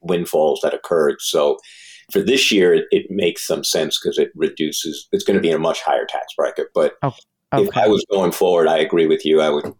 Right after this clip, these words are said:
Speaker 1: tend not to do that.
Speaker 2: Okay. So you're really more in the twenty-four.
Speaker 1: I think that this year I may end up in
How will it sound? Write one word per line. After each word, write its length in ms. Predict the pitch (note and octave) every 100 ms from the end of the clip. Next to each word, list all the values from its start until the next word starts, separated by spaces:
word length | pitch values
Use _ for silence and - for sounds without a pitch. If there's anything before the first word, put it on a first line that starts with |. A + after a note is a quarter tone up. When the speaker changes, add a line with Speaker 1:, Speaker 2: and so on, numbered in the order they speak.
| -
Speaker 1:
tend 260 | - C#2+
not 200 | C#2 B1+
to 100 | -
do 140 | - -
that. 120 | - E3
Speaker 2:
Okay. 260 | - A#2+
So 140 | A#2+ G3+
you're 160 | G3+
really 400 | F#3+ F#3 C4 A3+
more 200 | E3+ D#3
in 80 | C#3+
the 40 | B2
twenty-four. 600 | - B2+ A2+ - G2+ -
Speaker 1:
I 320 | - _ - -
think 180 | A2
that 160 | - -
this 220 | F#2+ -
year 180 | E2+ D#2
I 60 | D#2
may 200 | D#2+ D#2+
end 120 | D#2
up 100 | D2
in 200 | D2 C#2